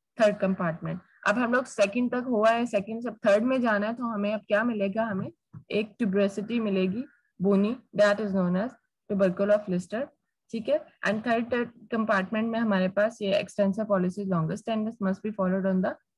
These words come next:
short axis, ठीक है। Care should be taken to demonstrate this tendon as it crosses the extensor carpi radialis brevis and extensor carpi radialis longus tendon, ठीक है। ये इसकी थोड़ा सा और हम लोगों ने उस तरफ को move कर लिया है।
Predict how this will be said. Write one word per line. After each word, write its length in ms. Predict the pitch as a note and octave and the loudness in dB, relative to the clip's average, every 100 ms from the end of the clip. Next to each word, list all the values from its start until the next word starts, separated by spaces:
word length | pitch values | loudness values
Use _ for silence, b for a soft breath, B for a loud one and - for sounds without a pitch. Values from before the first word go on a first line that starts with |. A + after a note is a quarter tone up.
| _ - | _ -2
short 180 | F#3+ D#3+ | -2 -2
axis, 380 | - - - - _ _ _ _ _ - | -6 -12 -18 -18 _ _ _ _ _ -14
ठीक 200 | - - | -10 -6
है। 280 | D4+ - _ _ _ _ C#4+ | -8 -8 _ _ _ _ 2
Care 280 | D4+ D#4+ D#4+ | 4 4 2
should 180 | A#3+ | 0
be 160 | C#4+ C#4 | -2 0
taken 320 | C4+ C#4+ C#4 C4+ | 0 0 0 0
to 40 | A3+ | 0
demonstrate 580 | A3+ A3 B3+ B3+ A#3+ A3 | 2 2 0 -2 -2 0
this 200 | A#3+ - | -2 0
tendon 420 | A#3 A3 G#3+ A3+ - G#3 | 0 2 0 -2 -2 0
as 280 | A3 A#3+ | 2 0
it 220 | A#3+ - G#3+ - | -2 -8 -10 -2
crosses 380 | G#3 G#3 - A#3 | 0 0 -4 -2
the 100 | G#3+ | 0
extensor 580 | - - - G#3 G#3 A#3+ A3 | 0 -2 -2 -2 -2 -2 0
carpi 260 | G3 - | 0 0
radialis 520 | G3 F#3+ G3 F#3 G#3 A#3+ | 0 2 2 2 0 0
brevis 440 | A3+ A3+ B3 D4+ - | -2 0 -2 -4 -4
and 160 | A3 G#3+ | -6 -4
extensor 480 | A3+ - G#3 G#3+ G#3 | -6 -4 -4 -2 -2
carpi 340 | G3 F#3 G3+ | -2 -2 -2
radialis 480 | F#3+ F3+ F#3 F#3 G#3+ G3+ F#3+ F3+ | 0 2 2 0 -2 0 2 4
longus 360 | E3+ E3 F#3+ - | 2 0 -2 -4
tendon, 600 | D#3+ D3 - _ _ - - _ _ A#3 | -12 -12 -20 _ _ -20 -20 _ _ -4
ठीक 200 | B3 D4+ | 0 0
है। 140 | E4+ - _ - - - _ _ _ _ G3 | 0 -4 _ -20 -18 -18 _ _ _ _ -4
ये 260 | A#3+ B3 | 0 0
इसकी 440 | - A3 - A#3 A#3 | 0 -6 -6 -6 0
थोड़ा 300 | A#3+ G3+ G#3+ | 2 4 4
सा 140 | A#3 | 0
और 360 | - G3 A3+ C4 | 2 4 4 2
हम 140 | A3+ | -2
लोगों 200 | G#3+ A3 | -2 -2
ने 80 | A3 | -4
उस 120 | A3 | -4
तरफ 180 | A3 G#3+ | -6 -4
को 120 | G#3+ | -2
move 220 | G#3 G3 | 0 0
कर 240 | - G#3+ G3+ | -2 -2 0
लिया 300 | G3 F#2+ | 2 2
है। 80 | F#3+ | 0